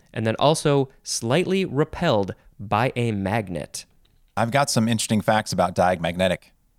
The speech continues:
Speaker 2: It's a, it was a fascinating topic to research.
Speaker 1: I, it sounds fascinating. So, um, real quick, the vacuum, it's not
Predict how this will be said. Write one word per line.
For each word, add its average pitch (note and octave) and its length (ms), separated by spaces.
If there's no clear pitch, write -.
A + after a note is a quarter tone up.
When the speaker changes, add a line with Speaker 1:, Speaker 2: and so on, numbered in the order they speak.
Speaker 2:
It's - 160
a, D3+ 80
it A#2 60
was C#3+ 160
a C3+ 60
fascinating B2+ 440
topic A2 300
to F2+ 80
research. - 400
Speaker 1:
I, G#2+ 260
it B2+ 240
sounds E3 340
fascinating. G#2 600
So, C#3 400
um, B2+ 380
real F3+ 220
quick, F3 320
the A#2+ 80
vacuum, G#2+ 800
it's - 180
not A3+ 280